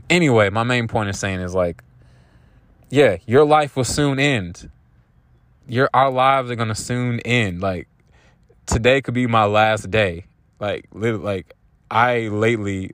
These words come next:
especially ever since I hit mid-thirties, I, I live in light of knowing that this could be my last day. Like, I could, I had a cousin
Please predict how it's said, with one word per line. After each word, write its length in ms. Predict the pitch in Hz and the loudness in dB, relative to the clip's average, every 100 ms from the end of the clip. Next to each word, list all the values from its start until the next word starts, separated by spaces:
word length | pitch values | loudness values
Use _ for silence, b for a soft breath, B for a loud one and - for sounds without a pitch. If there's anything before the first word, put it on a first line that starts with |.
| _ | _
especially 540 | - - 113 113 113 104 | -16 -4 0 0 -2 -2
ever 160 | 107 | -4
since 220 | 101 113 107 | -4 -6 -4
I 120 | 101 | -2
hit 180 | 110 85 | -4 -4
mid-thirties, 680 | 107 101 104 104 90 85 - b b b b b b b _ _ _ - | -8 -6 -4 -4 -4 -10 -14 b b b b b b b _ _ _ -4
I, 560 | 107 107 104 98 95 90 85 - _ _ - | 2 2 2 -2 -4 -8 -12 -20 _ _ -10
I 280 | 107 110 110 | 0 2 2
live 640 | 98 98 127 123 101 92 _ _ _ _ _ _ _ _ _ _ - | -2 0 2 2 0 -6 _ _ _ _ _ _ _ _ _ _ -4
in 180 | 120 107 | -2 2
light 240 | 113 117 | 2 2
of 100 | 104 | 0
knowing 400 | 101 113 113 110 | 0 0 0 0
that 160 | 98 92 | -2 -2
this 160 | 107 | -4
could 140 | - 101 | -4 -4
be 120 | 107 | -2
my 180 | 98 92 | 0 0
last 400 | 98 104 92 98 | 0 0 -2 -2
day. 340 | 104 90 85 - - | -2 -2 -8 -16 -12
Like, 260 | 98 82 - _ - _ _ _ - | -8 -8 -10 _ -20 _ _ _ -10
I 180 | 98 | -8
could, 340 | 98 107 98 92 | -6 -4 -4 -2
I 160 | 104 | 2
had 120 | 107 101 | 2 2
a 40 | |
cousin 600 | - 113 104 98 92 95 | 0 0 0 -2 -6 -10